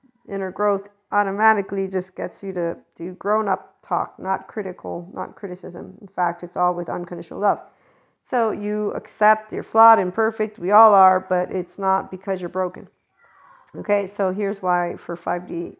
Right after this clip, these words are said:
C in the love cycle group, we don't go through the transformation of being in the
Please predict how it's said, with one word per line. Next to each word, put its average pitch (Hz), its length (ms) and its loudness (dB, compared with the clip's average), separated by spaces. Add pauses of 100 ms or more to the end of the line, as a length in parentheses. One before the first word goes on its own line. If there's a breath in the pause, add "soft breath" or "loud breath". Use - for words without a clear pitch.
C 214 340 -6
in 196 280 -8
the 190 140 -2
love 214 220 2
cycle 185 340 -4
group, 185 360 -4 (460 soft breath)
we 202 180 -10
don't 202 380 0
go 208 220 0
through 202 240 -8
the 190 80 -10
transformation 185 1080 -6 (600)
of 190 220 -8
being 196 600 -4 (180)
in 190 320 -6
the 185 420 -4